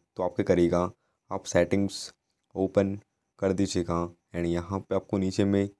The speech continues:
प्राइवेसी वाला ऑप्शन पे क्लिक कर दीजिएगा।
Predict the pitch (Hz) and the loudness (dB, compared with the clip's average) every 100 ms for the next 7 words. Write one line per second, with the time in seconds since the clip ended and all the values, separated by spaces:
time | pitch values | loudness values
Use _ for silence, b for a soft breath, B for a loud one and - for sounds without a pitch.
0 | _ - 85 90 95 - 98 104 _ - | _ -6 -2 0 0 0 -2 -2 _ -2
1 | 92 92 - 98 92 98 98 - _ _ | 2 2 0 -2 4 2 2 -6 _ _
2 | - 98 - - - _ _ _ 95 95 | -4 -4 -4 -20 -20 _ _ _ 0 0
3 | 95 92 85 85 | 0 0 0 -2